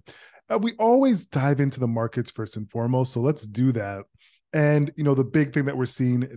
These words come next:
this week, as we sit here, the markets have actually been trading considerably well over the past week,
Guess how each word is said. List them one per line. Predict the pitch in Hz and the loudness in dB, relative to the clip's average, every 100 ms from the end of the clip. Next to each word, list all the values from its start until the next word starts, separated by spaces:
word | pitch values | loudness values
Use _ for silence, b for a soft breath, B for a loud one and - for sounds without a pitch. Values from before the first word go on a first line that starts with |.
| 107 | -2
this | 131 131 - | 0 0 -2
week, | 123 110 - | -2 -4 -2
as | 131 | -2
we | 156 | 0
sit | - 139 | -2 -4
here, | 117 110 104 b b b | -4 -6 -8 b b b
the | - | -2
markets | 131 160 196 | 0 0 0
have | 196 | 0
actually | 180 - 156 | 0 0 -4
been | 131 | -2
trading | 156 151 147 | 0 0 0
considerably | 131 - 143 139 127 | -4 -4 0 0 0
well | 110 113 135 | -2 0 2
over | 123 104 | 2 -2
the | 104 | -10
past | - 104 104 - | -10 -10 -10 -10
week, | 107 104 - | -10 -10 -12